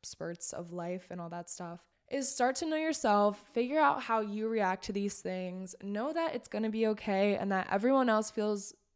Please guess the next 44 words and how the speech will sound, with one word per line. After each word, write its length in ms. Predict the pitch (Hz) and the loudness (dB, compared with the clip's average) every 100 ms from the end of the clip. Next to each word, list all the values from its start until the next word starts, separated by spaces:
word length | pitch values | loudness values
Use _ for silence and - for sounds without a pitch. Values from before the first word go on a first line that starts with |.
| _ _ - | _ _ -10
pretty 280 | - 214 220 | -4 0 0
similar 680 | - 208 196 190 185 185 190 - | -2 -2 0 0 0 -2 -6 -8
to 100 | 220 | -2
the 120 | 208 | 0
way 120 | 196 | 0
that 140 | 196 | 0
you 220 | 196 190 190 | -4 -6 -6
feel 340 | - 180 175 | -4 -2 -2
in 140 | 180 | -4
the 80 | 185 | -6
situation 640 | 185 185 190 180 180 185 180 | -6 -6 -4 -4 -4 -6 -6
too, 440 | - 185 180 285 - - - _ | -2 0 0 -2 -6 -20 -20 _
whether 200 | 190 202 | -2 -2
they're 160 | 190 175 | -2 -4
in 80 | 180 | -6
close 260 | - 196 | -4 -4
proximity 520 | 196 233 - 240 240 | -2 -4 -2 -4 -2
to 60 | 233 | -2
you 300 | 240 233 233 | 0 2 0
or 200 | - 190 | 0 -2
they're 140 | 185 180 | -4 -6
people 240 | 202 202 | -6 -6
you 100 | 196 | -4
don't 160 | 180 180 | -6 -6
even 240 | 175 180 | -8 -6
know. 400 | 180 180 196 240 _ - _ _ _ | -6 -4 -4 -6 _ -20 _ _ _
Someone 460 | - - 226 240 | -10 -4 0 0
else 200 | 226 220 | 0 0
is 120 | 226 - | -4 -4
feeling 260 | 214 196 | -4 -2
the 80 | 190 | -4
same 300 | - 190 190 | -4 -4 -6
thing. 360 | 185 170 165 170 | -6 -8 -8 -10
It's 140 | 196 - | -10 -2
okay. 520 | 190 202 208 175 180 | -2 -2 -4 -4 -4
It's 160 | - 180 | -6 -6
gonna 240 | 220 285 | -2 0
be 160 | 269 208 | 2 2
okay. 460 | 185 190 170 170 180 _ _ _ _ | 0 -4 -12 -12 -14 _ _ _ _
And 180 | 233 240 | -4 -2
there's 200 | 240 233 - | -2 -4 2
always 360 | 190 208 220 202 | 4 6 2 2
new 200 | 190 180 | -2 -2
opportunity 640 | 98 180 175 185 170 165 | -2 -4 -4 -4 -4 -6